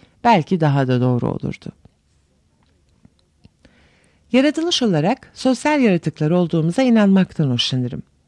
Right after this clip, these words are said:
Yalnızlığın tadını tatmış olan herkes, kim tatmamıştır ki, bunu kabul edecektir. Birbirimize ihtiyacımız var. Ama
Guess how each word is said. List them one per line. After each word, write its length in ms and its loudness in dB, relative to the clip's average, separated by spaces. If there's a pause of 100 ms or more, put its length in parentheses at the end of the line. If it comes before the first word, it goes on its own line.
(320)
Yalnızlığın 520 2
tadını 340 0
tatmış 420 -2
olan 200 2
herkes, 600 0 (260)
kim 180 2
tatmamıştır 640 -4
ki, 300 -4 (340)
bunu 320 4
kabul 240 -2
edecektir. 760 -6 (200)
Birbirimize 500 2
ihtiyacımız 720 -4
var. 300 -12 (380)
Ama 300 0